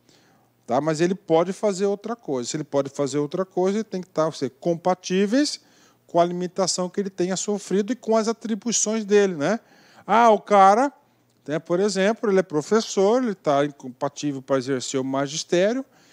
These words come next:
e vamos readaptar ele para ser, por exemplo, lá, merendeira. Tem nada a ver, né? Não pode, então atribuições diferentes. Mas ele pode ser o quê? Da biblioteca, né? Porque é compatível com a área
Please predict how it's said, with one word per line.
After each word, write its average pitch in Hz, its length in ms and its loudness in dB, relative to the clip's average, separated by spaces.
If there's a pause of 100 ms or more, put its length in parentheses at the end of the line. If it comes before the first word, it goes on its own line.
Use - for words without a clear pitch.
(180)
e 190 80 -8
vamos 190 280 -2
readaptar 185 720 -2
ele 180 260 0
para 190 400 -4
ser, 170 420 -2 (520)
por 160 160 0
exemplo, 156 500 -2
lá, 147 340 4
merendeira. 160 1120 0 (220)
Tem 135 120 -6
nada 147 580 -4
a - 20 -2
ver, 160 440 -8
né? 117 300 -10
Não 131 140 -12
pode, 160 420 -4
então 135 220 -8
atribuições 135 580 -6
diferentes. 151 640 -8 (340)
Mas 127 160 -2
ele 147 140 2
pode 139 380 -2
ser 143 200 -2
o 170 80 -2
quê? 135 220 -4
Da 120 160 0
biblioteca, 135 800 -4
né? 131 160 -4
Porque - 280 -12
é - 20 -12
compatível 135 680 -6
com 104 160 -14
a 104 80 -2
área 107 280 -2